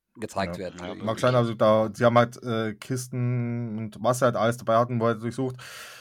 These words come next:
Speaker 2: Vielleicht auch, sagen wir mal, mit einer geplanten Aktion, keine Ahnung. Ähm, ich war nicht live dabei, ich hab bloß dann auch die Traube gesehen um den Stand, aber inhaltlich, äh, wusste ich nicht, um was geht. Ich hab dann auch nur den, äh, Blogbeitrag, der auf der, äh, Ultras-Seite zu lesen war, nachgelesen.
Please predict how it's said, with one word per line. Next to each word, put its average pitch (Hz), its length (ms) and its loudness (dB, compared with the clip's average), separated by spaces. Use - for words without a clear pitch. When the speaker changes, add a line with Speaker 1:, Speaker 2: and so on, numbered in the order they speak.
Speaker 2:
Vielleicht 123 280 10
auch, 127 80 8
sagen 120 160 2
wir 117 100 2
mal, 113 80 2
mit 113 120 -2
einer 113 140 0
geplanten 113 520 2
Aktion, 120 440 -2
keine 110 260 2
Ahnung. 123 360 2
Ähm, 113 520 -2
ich 107 140 -10
war 117 100 2
nicht 113 180 -4
live 113 200 2
dabei, 113 400 2
ich 117 60 -2
hab 117 100 -2
bloß 117 220 -6
dann 113 160 -2
auch 110 180 2
die 113 140 -8
Traube 117 340 2
gesehen 123 400 -2
um 120 120 -2
den 113 120 -4
Stand, 123 520 -2
aber 110 320 -2
inhaltlich, 123 500 0
äh, 110 460 -2
wusste 117 200 -10
ich 120 40 -4
nicht, 120 80 -6
um 113 80 -6
was 107 100 -8
geht. 113 160 -4
Ich 117 80 -2
hab 120 100 4
dann 120 120 2
auch 117 160 2
nur 127 340 6
den, 120 320 0
äh, 113 200 -4
Blogbeitrag, 127 680 2
der 117 720 2
auf 110 160 -8
der, 107 1080 -4
äh, - 40 -12
Ultras-Seite 120 840 -2
zu - 160 -12
lesen 110 300 -4
war, 113 180 0
nachgelesen. 104 580 -4